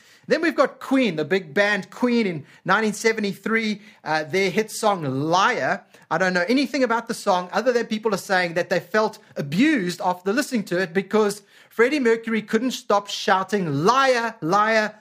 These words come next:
liar." Obviously, he's, uh, also a little bitter about a particular situation. Then we've got the Rolling Stones in nineteen seventy-eight, their hit song called Lies. And in the, in the, uh, chorus, we hear this, "Lies, lies,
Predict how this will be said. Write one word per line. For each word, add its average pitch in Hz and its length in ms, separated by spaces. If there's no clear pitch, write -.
liar." 196 540
Obviously, 220 480
he's, 196 460
uh, 175 260
also 233 460
a - 20
little 185 220
bitter 170 440
about 147 260
a 151 40
particular 160 480
situation. 175 720
Then 254 140
we've 320 120
got 311 160
the 226 60
Rolling 202 420
Stones 156 580
in 165 100
nineteen 185 360
seventy-eight, 185 720
their 233 280
hit 220 200
song 196 360
called 180 340
Lies. 190 680
And 165 140
in 226 140
the, 208 300
in 202 160
the, 175 300
uh, 160 80
chorus, 247 540
we 190 100
hear 226 260
this, 214 300
"Lies, 247 720
lies, 220 640